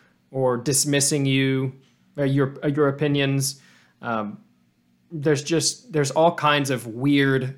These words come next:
and damaging outcomes that can, that can come from abuses of the,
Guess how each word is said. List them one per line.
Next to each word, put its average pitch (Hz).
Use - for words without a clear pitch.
and 123
damaging 123
outcomes 127
that 123
can, 123
that 147
can 147
come 143
from 139
abuses 120
of 113
the, 117